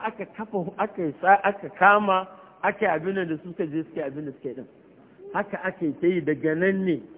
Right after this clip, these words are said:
abubuwa suke ta lalacewa. Yasa ya ƴan uwa, in muna karanta Qur'ani mu riƙa fahimtar shi.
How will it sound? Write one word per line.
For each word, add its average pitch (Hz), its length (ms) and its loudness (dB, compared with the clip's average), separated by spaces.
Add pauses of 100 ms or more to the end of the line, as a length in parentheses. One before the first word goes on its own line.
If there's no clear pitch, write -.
(300)
abubuwa 175 480 4
suke - 320 -8
ta 247 60 8
lalacewa. 233 640 4 (440)
Yasa 175 260 -4
ya 170 100 2 (120)
ƴan 175 180 -2
uwa, 175 300 2 (460)
in 185 60 0
muna 214 280 6
karanta 175 400 0
Qur'ani 190 500 4
mu 160 140 0
riƙa 185 240 4
fahimtar 143 420 -8
shi. - 220 -20